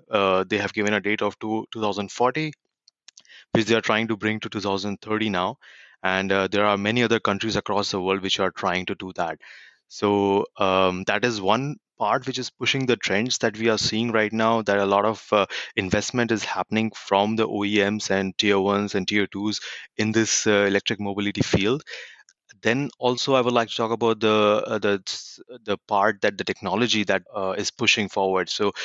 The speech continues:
we see that, um, the cars have been there around for more than hundred years, but, uh, ri-, uh, and, um, the development that we have seen, for example, in a market for a mobile, uh, it has, it is very different, and it has grown much,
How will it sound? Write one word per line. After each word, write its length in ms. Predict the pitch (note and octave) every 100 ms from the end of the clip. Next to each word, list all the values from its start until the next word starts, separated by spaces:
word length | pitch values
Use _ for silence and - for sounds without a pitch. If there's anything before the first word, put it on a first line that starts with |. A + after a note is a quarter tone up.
| - - _ _
we 80 | A#2+
see 200 | - C#3
that, 360 | C3 A2+ G#2+ A2
um, 440 | G#2+ G#2 G2+ G#2 -
the 80 | -
cars 360 | - F2+ A#2 -
have 160 | G#2+
been 180 | G#2+ G#2+
there 240 | G#2+ A2 F#2+
around 180 | F#2+
for 100 | G#2+
more 200 | F#2+ F#2
than 140 | G2+ G2
hundred 340 | G2+ G2 G2
years, 340 | F2+ F#2 F#2 -
but, 160 | G#2 F#2 -
uh, 120 | G2 - - -
ri-, 100 | G2+
uh, 360 | G2 - G#2 G2+
and, 300 | - G2+ G2
um, 380 | G2+ G2 F#2+ G2+ -
the 80 |
development 500 | G#2+ F#2 G#2+ - B2
that 200 | A2 G#2 A2
we 80 |
have 200 | F#2+ G#2
seen, 240 | - G#2+ G#2
for 120 | G#2
example, 460 | F#2+ G#2 G2 G#2+ G2+
in 100 | F#2+
a 160 | F#2+ - _
market 320 | G2 F#2 G#2+
for 240 | - G#2+ G2
a 40 |
mobile, 540 | F#2+ F#2 G2 F#2+ F#2 F2+ _
uh, 180 | G2 F#2+ G#2+
it 80 |
has, 280 | - A#2 G#2 G2+ _
it 100 | C#3
is 120 | A#2+
very 260 | G2+ G#2+ A2
different, 500 | G#2 A2+ - F#2 F#2 -
and 220 | G#2 G2+
it 100 | -
has 240 | A2 G#2
grown 460 | F#2 A2+ B2 B2+ A#2+ _
much, 460 | G#2+ A2 - -